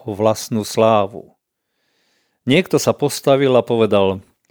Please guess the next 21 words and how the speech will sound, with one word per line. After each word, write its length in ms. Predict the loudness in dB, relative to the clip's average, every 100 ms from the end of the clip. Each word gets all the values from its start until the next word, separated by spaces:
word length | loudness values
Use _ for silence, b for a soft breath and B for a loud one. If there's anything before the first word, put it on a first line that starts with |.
| _ _ _ _ _ _ _ _
„Takže 480 | 2 2 4 2 2
v 40 | 2
Bohu 320 | 2 4 2
nie 400 | 2 4 4 4
je 180 | 4 4
žiadna 240 | 4 4 -2
pokora 400 | -2 -4 -2 -2
však?“ 480 | -2 0 0 -4 -20 _ _ _ _ _ _ 0
Povedal 400 | 2 4 4 2
som 300 | -2 -4 -2
tam 320 | -2 0 -2
zhruba 400 | -4 -2 0 -2
asi 160 | -4 -6
toto. 480 | -2 -2 -4 -14 -16 _ _ _ _ _ _ _ _ _ _ _ _ _ _
"Od 160 | 0 0
všetkých 560 | 0 -2 0 -2 0
ľudí 400 | 0 -2 -2 0
sa 240 | 0 0 -2
vyžaduje 480 | 0 0 2 2 2
dokonalá 720 | 0 -2 -2 0 0 0 -2
pokora." 560 | -6 -6 -4 -4 -6